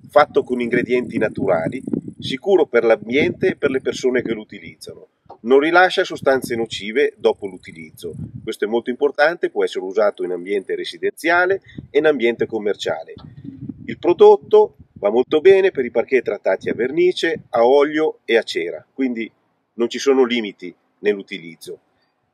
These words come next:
Ha un inconfondibile colore blu, è arricchito con cere che ravvivano e allo stesso tempo proteggono e nutrono il parquet. Il prodotto Pulito Parquet è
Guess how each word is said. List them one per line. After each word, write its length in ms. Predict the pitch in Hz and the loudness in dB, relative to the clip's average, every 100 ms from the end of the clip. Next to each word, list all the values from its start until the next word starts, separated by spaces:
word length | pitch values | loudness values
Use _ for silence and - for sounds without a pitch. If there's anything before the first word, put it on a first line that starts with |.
| _ | _
Ha 240 | - 165 143 | 4 6 6
un 120 | 127 | 0
inconfondibile 800 | 123 131 120 127 123 131 123 110 | 0 0 0 0 0 0 2 0
colore 420 | - 104 104 104 | 0 0 4 2
blu, 360 | 92 113 117 208 _ _ _ _ | 2 -2 -2 -4 _ _ _ _
è 180 | - 151 - | 4 4 6
arricchito 680 | 123 120 110 135 135 120 | 2 2 -4 -6 -4 -4
con 220 | - 104 101 | -2 -4 -2
cere 500 | - 104 104 170 - _ _ _ | 2 4 4 2 -2 _ _ _
che 260 | 170 123 - | 2 2 2
ravvivano 800 | 117 135 139 214 226 226 233 - _ | 2 2 0 0 4 4 2 -4 _
e 180 | 156 139 | 0 2
allo 180 | 127 143 | 2 2
stesso 300 | - 208 226 | 2 0 -2
tempo 560 | 127 110 101 139 - _ | -2 -2 0 2 2 _
proteggono 760 | 190 - 98 87 104 104 113 - | -2 0 -2 0 0 0 -2 -2
e 120 | - | -2
nutrono 540 | 139 110 107 101 104 - | -2 -2 -2 -2 -4 -6
il 140 | 107 | -6
parquet. 400 | - - - 76 - - _ _ _ - _ _ - - - - - | -4 -4 -8 -14 -16 -20 _ _ _ -20 _ _ -20 -16 -14 -16 -20
Il 120 | - | -2
prodotto 440 | 131 131 160 - | 0 4 2 2
Pulito 400 | 135 120 123 117 | -2 -2 -2 -2
Parquet 580 | - 139 - 120 107 87 _ _ - | 2 0 2 2 2 0 _ _ -8
è 200 | - 113 | 0 0